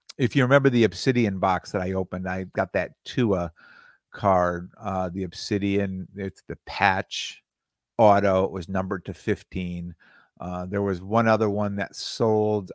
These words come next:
on eBay for three hundred dollars. Um, and there was a couple el-, couple other ones on there for sale, but not sold yet.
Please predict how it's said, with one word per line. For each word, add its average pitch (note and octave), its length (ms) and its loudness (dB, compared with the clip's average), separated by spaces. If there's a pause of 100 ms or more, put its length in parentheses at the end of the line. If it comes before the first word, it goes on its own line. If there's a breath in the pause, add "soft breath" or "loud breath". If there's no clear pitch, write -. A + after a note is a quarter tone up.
on F#2+ 640 -8 (160)
eBay F2 580 -6
for - 180 -10
three F#2+ 280 -4
hundred F#2 260 -2
dollars. F2 600 -6 (520 soft breath)
Um, C#2+ 380 -14
and F#2+ 80 -8
there G2 80 -2
was F#2 140 -4
a F#2 60 -2
couple F#2+ 340 -4
el-, F2+ 260 -4 (140)
couple G#2 220 2
other G2+ 180 4
ones F#2 180 -6 (100)
on G#2+ 220 4
there F2+ 140 -4
for G#2 240 -4
sale, F2+ 300 -4
but F2+ 180 -6 (100)
not G2 340 -8
sold F#2 360 -6
yet. F2 240 -6